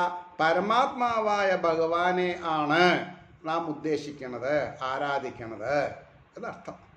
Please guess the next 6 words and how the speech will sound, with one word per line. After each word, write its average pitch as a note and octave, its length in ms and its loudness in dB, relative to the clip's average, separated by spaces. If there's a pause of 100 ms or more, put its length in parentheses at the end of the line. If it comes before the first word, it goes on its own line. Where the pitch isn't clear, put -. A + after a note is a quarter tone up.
(800)
അപ്പം B3 180 4 (120)
മനുഷ്യൻ C4 440 2 (120)
മനുഷ്യനെ C#4+ 480 4 (120)
ആരാധിച്ചത് B3 680 4
കൊണ്ട് A3 300 0
കാര്യമില്ല, C3+ 440 -2